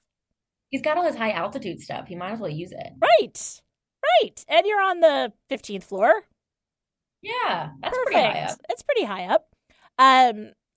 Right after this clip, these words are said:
Speaker 2: yeah, so the whole flex wall thing is very interesting.
Speaker 1: Yeah, it is. And what's also interesting is at the end of the lease, we have to hire them to come out and take it down.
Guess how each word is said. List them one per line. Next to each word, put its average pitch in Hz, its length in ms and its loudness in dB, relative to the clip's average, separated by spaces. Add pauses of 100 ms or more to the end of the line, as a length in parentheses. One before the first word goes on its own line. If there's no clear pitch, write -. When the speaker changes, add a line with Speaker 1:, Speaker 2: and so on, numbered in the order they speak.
Speaker 2:
yeah, 233 240 0
so 294 260 0
the 262 120 -2
whole 339 200 6
flex - 560 -6
wall 185 320 0
thing 180 520 -8 (180)
is 196 400 -8
very 208 360 -2
interesting. 170 540 -14 (460)
Speaker 1:
Yeah, 226 360 2
it 269 100 0
is. 285 140 4
And 254 120 -4
what's 269 220 -2
also 247 280 0
interesting 381 320 -12
is 294 180 -10
at 220 220 -4
the 226 80 -4
end 226 160 -4
of 247 100 -6
the 226 80 -6
lease, 202 320 -10
we 190 100 -6
have 185 180 -2
to 175 180 -10 (260)
hire 180 360 0
them 170 160 -4
to 175 80 -14
come 175 200 -12
out 160 320 -6
and 143 340 -8
take 143 200 -12
it - 80 -18
down. 160 240 -6